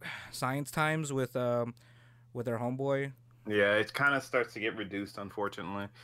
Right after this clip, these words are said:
Speaker 1: Yeah.
Speaker 2: Or at least, if, even if there is a plan, we kinda montage through it real quick.
Speaker 1: Mm-hmm. Like, it's, I, I, I kinda, you, you kinda hit it on the nail when you, when you explain that, 'cause that's how I felt about it, at least up until now.
Speaker 2: Mm.
Speaker 1: Um, still kinda, it's still kinda hype, though,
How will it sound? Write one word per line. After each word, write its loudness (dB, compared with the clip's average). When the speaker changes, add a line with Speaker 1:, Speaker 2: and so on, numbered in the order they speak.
Speaker 1:
Yeah. -2
Speaker 2:
Or 8
at 4
least, 2
if, 4
even 6
if 0
there 6
is 4
a 4
plan, 2
we -4
kinda 0
montage 2
through 0
it -6
real -2
quick. -6
Speaker 1:
Mm-hmm. -4
Like, 2
it's, -2
I, 6
I, 2
I 6
kinda, 4
you, -2
you 0
kinda 0
hit 0
it 6
on 4
the 0
nail 0
when 0
you, -4
when -4
you -2
explain -6
that, -6
'cause 0
that's 2
how 6
I 6
felt 0
about 2
it, 0
at 0
least 2
up 0
until -4
now. -4
Speaker 2:
Mm. -10
Speaker 1:
Um, -2
still 6
kinda, 4
it's 4
still 8
kinda 2
hype, 0
though, 0